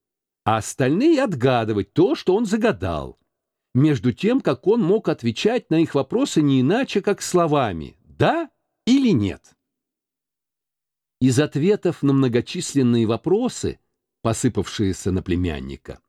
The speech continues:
оказалось, что им загадан живой зверь, неприятный, дикий, иногда ворчащий, иногда хрюкающий, иногда говорящий, живущий в Лондоне, ходящий по улицам,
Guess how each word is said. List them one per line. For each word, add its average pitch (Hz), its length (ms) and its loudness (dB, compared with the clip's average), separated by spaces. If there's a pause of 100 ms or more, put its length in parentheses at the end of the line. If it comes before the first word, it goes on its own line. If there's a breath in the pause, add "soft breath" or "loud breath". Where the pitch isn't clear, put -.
(380)
оказалось, 180 720 -2
что - 200 0
им 254 360 2
загадан 202 600 0 (160)
живой 147 460 2
зверь, 107 680 0 (440)
неприятный, 92 840 -2
дикий, 90 560 -4 (160 soft breath)
иногда 107 400 0
ворчащий, 123 880 -2 (140)
иногда 113 600 0 (120)
хрюкающий, 110 1160 0 (240)
иногда 95 360 0
говорящий, 117 920 -2 (580)
живущий 120 640 0
в - 120 -8
Лондоне, 147 600 0
ходящий 107 540 -2
по 202 140 0
улицам, 78 640 -6